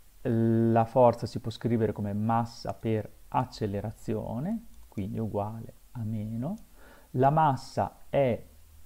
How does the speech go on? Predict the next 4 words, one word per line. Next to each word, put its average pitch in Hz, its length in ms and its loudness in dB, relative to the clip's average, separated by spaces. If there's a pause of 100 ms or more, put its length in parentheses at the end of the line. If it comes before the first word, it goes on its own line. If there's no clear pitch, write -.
(140)
in 139 180 0
questo 139 320 0
punto, 113 720 2 (880)
eh, 117 580 0